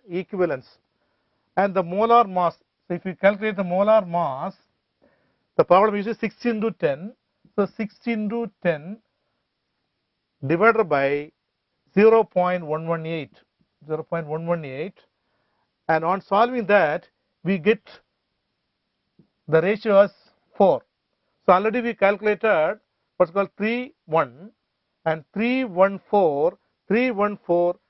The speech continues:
is given by the option one. Three is to one is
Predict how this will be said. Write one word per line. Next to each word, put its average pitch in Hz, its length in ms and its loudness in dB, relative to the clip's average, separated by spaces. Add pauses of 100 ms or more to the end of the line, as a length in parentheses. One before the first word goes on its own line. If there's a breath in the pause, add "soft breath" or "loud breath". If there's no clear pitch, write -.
(140)
is 180 180 -6
given 196 280 -2
by 202 140 -2
the 180 80 0
option 170 560 -2 (240)
one. 151 300 0 (520)
Three 208 380 -2 (320)
is 170 140 -4 (100)
to 214 100 -4
one 190 380 -6
is 180 140 -8